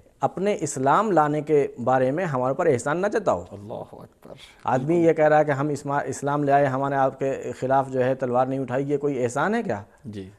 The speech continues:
Speaker 1: یا اسلام ہم لے آئے ہیں تو یہ ہمارا کیا احسان ہے رسول اللہ کے اوپر؟ خدا نخواستہ، نعوذ باللہ۔
Speaker 2: یا خدا
Speaker 1: یہ
Speaker 2: کے اوپر۔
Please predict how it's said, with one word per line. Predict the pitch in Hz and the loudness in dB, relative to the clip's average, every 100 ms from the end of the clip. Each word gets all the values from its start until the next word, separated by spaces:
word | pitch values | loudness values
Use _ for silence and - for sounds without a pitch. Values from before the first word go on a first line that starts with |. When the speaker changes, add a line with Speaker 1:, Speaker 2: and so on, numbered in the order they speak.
| - | -6
Speaker 1:
یا | 127 | 0
اسلام | 135 139 147 156 147 | 0 0 0 0 2
ہم | 151 | 2
لے | 143 | 4
آئے | 135 143 | 4 2
ہیں | 139 208 165 - _ | 0 -2 -4 -12 _
تو | - 135 | -4 -2
یہ | 135 156 | 4 4
ہمارا | 131 143 147 147 | 4 4 4 4
کیا | 147 | 4
احسان | 135 131 117 139 180 | 4 4 0 -2 0
ہے | |
رسول | 196 190 185 | 0 0 2
اللہ | 190 196 | 4 4
کے | |
اوپر؟ | 190 190 175 - | 2 0 -2 -6
خدا | 151 226 | 2 2
نخواستہ، | 175 170 165 175 160 | 2 -2 -2 0 0
نعوذ | 147 165 | 0 -2
باللہ۔ | 165 180 175 | 0 0 0
Speaker 2:
یا | 123 | 0
خدا | 120 127 127 | -2 0 0
Speaker 1:
یہ | 123 | 0
Speaker 2:
کے | |
اوپر۔ | 123 123 | -2 -6